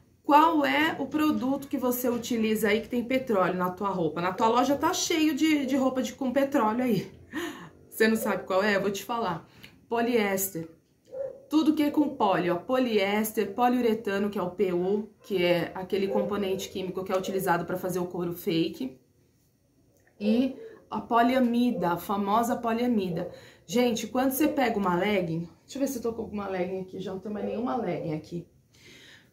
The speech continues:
Mas, é, eu, qual o argumento de venda que você fala, "É infalível, se eu falar isso aqui eu vou vender"? Porque às vezes a cliente fica indecisa por conta do valor. Porque não tem aí calça legging que você vende a trinta reais, né? Vinte e nove e noventa, trinta e nove e noventa de suplex.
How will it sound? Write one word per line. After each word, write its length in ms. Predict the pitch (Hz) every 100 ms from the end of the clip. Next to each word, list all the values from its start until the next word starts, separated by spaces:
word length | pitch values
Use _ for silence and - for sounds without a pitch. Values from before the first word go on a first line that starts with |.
| _ _ -
Mas, 640 | 226 254 277 214 196 - - - _ _ _ _ -
é, 300 | 214 208 240
eu, 140 | 247
qual 200 | - 349
o 20 |
argumento 460 | 359 269 277 277 233
de 120 | 254
venda 640 | 226 214 208 214 170 156 - -
que 80 |
você 120 | - 202
fala, 240 | 208 208
"É 80 | 220
infalível, 640 | 311 - 349 294 220 202
se 100 | 202
eu 60 | 240
falar 220 | 262 233
isso 160 | 233
aqui 160 | 214 247
eu 60 | 226
vou 100 | 240
vender"? 300 | 262 214 185
Porque 200 | 214 247
às 100 | 233
vezes 160 | 269
a 80 | 233
cliente 320 | - 214 202
fica 200 | 196 190
indecisa 480 | 175 170 - 240 226
por 160 | 226 226
conta 280 | 214 208
do 100 | 214
valor. 480 | 214 247 240 170 165 - - -
Porque 240 | 247 294
não 140 | 285 277
tem 200 | 302 285
aí 200 | 247 233
calça 340 | 214 202 208
legging 320 | 190 185 190
que 60 | 190
você 160 | - 185
vende 240 | 185 180
a 60 | 180
trinta 340 | 202 196 180
reais, 400 | 175 190 170 160
né? 120 | 185
Vinte 220 | 175 208
e 60 | -
nove 180 | 180 170
e 60 |
noventa, 520 | 156 160 190 214 185 175
trinta 280 | 190 190
e 20 | 185
nove 220 | 180 165
e 20 |
noventa 400 | 165 180 185 180
de 80 | 170
suplex. 640 | - 208 190 156 - -